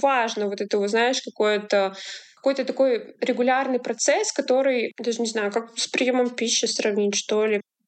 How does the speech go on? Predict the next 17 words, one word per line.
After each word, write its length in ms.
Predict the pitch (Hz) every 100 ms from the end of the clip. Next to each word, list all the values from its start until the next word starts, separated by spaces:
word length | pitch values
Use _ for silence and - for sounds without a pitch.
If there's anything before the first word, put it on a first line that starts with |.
| - -
Когда 220 | 240 233
у 40 |
нас 160 | 233 240
есть, 160 | 233
например, 300 | 233 226 214
мотивация 640 | 220 208 214 226 233 - 214
перед 240 | 226 202
стартом, 760 | 202 - 247 392 - 277 202 196
нам 200 | 226 220
очень 240 | 233 240 240
легко 340 | 220 - 247
выйти 280 | 220 214 -
на 80 | 208
пробежку, 600 | 208 196 226 427 - -
потому 300 | - 208 226
что 200 | 254 -
мы 280 | 220 240 247